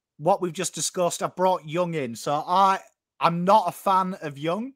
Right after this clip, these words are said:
If that would be Jesus, if Jesus wasn't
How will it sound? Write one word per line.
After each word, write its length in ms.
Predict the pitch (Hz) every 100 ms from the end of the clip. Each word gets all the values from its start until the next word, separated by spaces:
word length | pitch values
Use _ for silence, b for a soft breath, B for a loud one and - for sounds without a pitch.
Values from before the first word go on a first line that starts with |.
| _
If 240 | - 143 -
that 180 | 180 170
would 180 | 175 156
be 100 | 147
Jesus, 880 | - 180 190 165 170 151 147 - _ _ -
if 200 | 151 135
Jesus 640 | - 160 151 - 147 -
wasn't 760 | 120 139 170 127 120 107 -